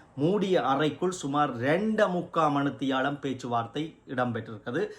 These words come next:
எந்த இடைவெளியும் எடுத்துக்கொள்ளாமல் தொடர் பேச்சுவார்த்தைகளாக இடம்பெற்று முடிந்திருக்கிறது. அஹ், ட்ரம்ப் அவர்களினால் என்ன கதைக்கப்பட்டது, புடின் அவர்களினால் என்ன பதிலளிக்கப்பட்டது என்றெல்லாம் பெரும்பாலும் ரகசியமாக பேணப்பட்டிருக்கின்றன.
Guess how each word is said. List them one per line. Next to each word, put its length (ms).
எந்த 280
இடைவெளியும் 680
எடுத்துக்கொள்ளாமல் 840
தொடர் 420
பேச்சுவார்த்தைகளாக 1000
இடம்பெற்று 500
முடிந்திருக்கிறது. 760
அஹ், 300
ட்ரம்ப் 220
அவர்களினால் 560
என்ன 200
கதைக்கப்பட்டது, 720
புடின் 340
அவர்களினால் 520
என்ன 240
பதிலளிக்கப்பட்டது 720
என்றெல்லாம் 600
பெரும்பாலும் 580
ரகசியமாக 680
பேணப்பட்டிருக்கின்றன. 960